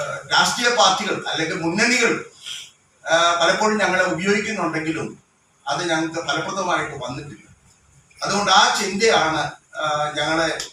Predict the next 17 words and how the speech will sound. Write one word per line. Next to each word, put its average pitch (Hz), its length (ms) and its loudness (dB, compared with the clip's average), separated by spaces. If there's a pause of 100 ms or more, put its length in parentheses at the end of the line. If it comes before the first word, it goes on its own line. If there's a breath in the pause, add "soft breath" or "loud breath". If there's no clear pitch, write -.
(200)
യുണൈറ്റഡ് 175 380 -4
പെന്തക്കോസ്റ്റ് 147 480 -8
സിനഡ് 160 200 -4
എന്ന് 170 300 -6
പറയുന്ന 135 500 -6 (600)
ഈ 147 140 -2
ഐക്യ 156 380 2
ഗ്രൂപ്പിലേക്ക് 143 720 -6
നയിക്കുവാനായിട്ടുണ്ടായ - 960 -8 (560)
ഒരു 123 160 -18
സാഹചര്യം 123 640 -6 (540)
എന്ന് 131 120 -6
ഓർപ്പിക്കുന്നു. - 600 -8 (720)
ഈ 202 40 0
അടുത്ത 233 320 4
സമയങ്ങളിലൂടെ 208 520 2
ഈ 208 480 -2